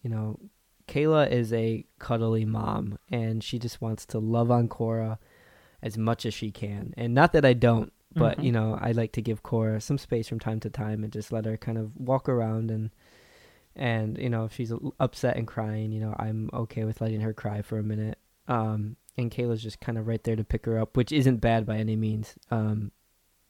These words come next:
Speaker 2: Sure.
Speaker 1: you know, when Cora's upset and, uh, sad, she cries for Kayla. You know, she yells, "Mama," and, you know, is looking for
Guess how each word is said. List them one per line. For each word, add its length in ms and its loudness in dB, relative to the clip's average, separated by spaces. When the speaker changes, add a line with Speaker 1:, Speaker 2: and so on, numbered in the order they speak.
Speaker 2:
Sure. 160 6
Speaker 1:
you 40 6
know, 180 2
when 380 0
Cora's 400 4
upset 680 0
and, 320 -2
uh, 300 0
sad, 600 0
she 440 -2
cries 400 0
for 300 -4
Kayla. 460 -2
You 80 -6
know, 120 -4
she 200 -6
yells, 340 -2
"Mama," 640 -4
and, 380 -6
you 120 -2
know, 120 0
is 120 -4
looking 320 -2
for 400 -4